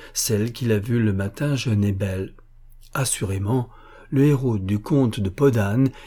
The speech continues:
y mettrait plus de délicatesse. Les fabliaux étaient les romans de mœurs du Moyen Âge, et les sentiments qu'on y peignait étaient le miroir de la société. Il est curieux de suivre les transformations subies par ces récits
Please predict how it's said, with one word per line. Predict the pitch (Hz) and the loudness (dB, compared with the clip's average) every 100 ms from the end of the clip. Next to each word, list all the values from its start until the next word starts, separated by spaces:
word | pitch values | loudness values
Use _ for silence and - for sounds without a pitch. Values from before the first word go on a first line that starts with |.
| - | -4
y | 160 | 0
mettrait | 127 127 - 170 | 2 0 -4 -10
plus | 156 - 170 | -8 -4 -2
de | 135 | -2
délicatesse. | 107 131 170 139 107 107 87 - - - - - - - - - - - - - | 2 2 2 -2 -2 -4 -4 -4 -4 -10 -20 -20 -20 -20 -20 -20 -20 -20 -20 -4
Les | 156 156 | 4 4
fabliaux | 175 156 165 165 185 190 - - - | 4 -2 0 2 2 -2 -10 -20 -2
étaient | 139 - 185 185 | 0 0 -2 -2
les | 156 139 | 0 2
romans | 139 139 127 | 2 2 4
de | |
mœurs | 123 123 101 - | 2 2 -2 -2
du | 113 | 0
Moyen | 107 110 104 | 4 4 4
Âge, | 104 104 104 - - - - - | 2 0 -4 -8 -18 -20 -14 -4
et | 117 | 0
les | 110 | 0
sentiments | - 117 107 127 127 123 | 0 -4 -2 0 0 -2
qu'on | 120 104 | -2 -2
y | 98 | 0
peignait | 120 110 127 139 139 - - - | 2 2 4 2 -2 -10 -14 -8
étaient | - | -2
le | 117 | 0
miroir | 120 113 131 135 | 2 0 0 -2
de | 113 | -2
la | 95 95 | -2 -4
société. | - 104 110 104 107 107 - - - - - - - | -4 -4 -4 -6 -8 -10 -12 -20 -20 -20 -20 -20 -6
Il | 123 110 | -2 0
est | |
curieux | 107 123 101 110 131 | 0 0 2 2 2
de | 113 | 0
suivre | 95 - 131 117 | -2 0 0 2
les | 104 98 | -2 -4
transformations | - 120 - 110 95 - 131 | -8 -8 -6 -4 -4 -4 -4
subies | 110 - 104 123 | -4 -4 -2 -2
par | 113 98 | -4 -6
ces | - | -4
récits | 110 107 - 151 | 0 0 0 -2